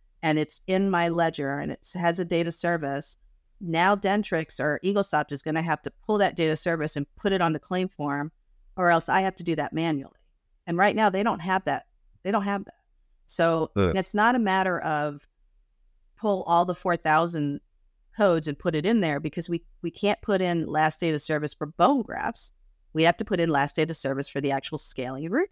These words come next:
Speaker 1: plan. So that's, that's gonna be the specificity that the practice management systems have to pull. So right now it's, it's gonna be a lot of manual. My fear is that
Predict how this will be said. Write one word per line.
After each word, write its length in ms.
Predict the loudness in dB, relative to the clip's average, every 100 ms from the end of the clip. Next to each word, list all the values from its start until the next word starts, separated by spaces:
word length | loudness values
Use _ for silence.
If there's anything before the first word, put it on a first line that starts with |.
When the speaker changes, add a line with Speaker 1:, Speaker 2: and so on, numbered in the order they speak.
| -8
Speaker 1:
plan. 140 | -20 _ _ _ _ _ -20 _
So 340 | 0 4 4 4
that's, 560 | 2 2 2 0 -16 -6
that's 340 | 4 4 4
gonna 220 | 2 2
be 240 | 2 2 2
the 220 | 2 2
specificity 840 | 0 0 0 0 -4 -4 -2 0 2
that 120 | 0
the 80 | -2
practice 400 | -6 -8 -8 -4
management 360 | -2 -2 -6
systems 420 | -10 -10 -8 -8 -6
have 160 | -6
to 100 | -8 -12
pull. 320 | -4 -2 -4
So 160 | -6 -2
right 180 | 0
now 200 | 2 2
it's, 200 | 0 -4 -12
it's 180 | -10
gonna 180 | -2 0
be 80 | 2
a 80 | 2
lot 160 | 2
of 80 | 2
manual. 500 | 0 2 0 -2 -10 -18 _ _ _ 0
My 260 | 2 2
fear 640 | 0 -4 0 2 0 -6 -12 _ _ _ _
is 280 | -2 0 2
that 320 | 2 2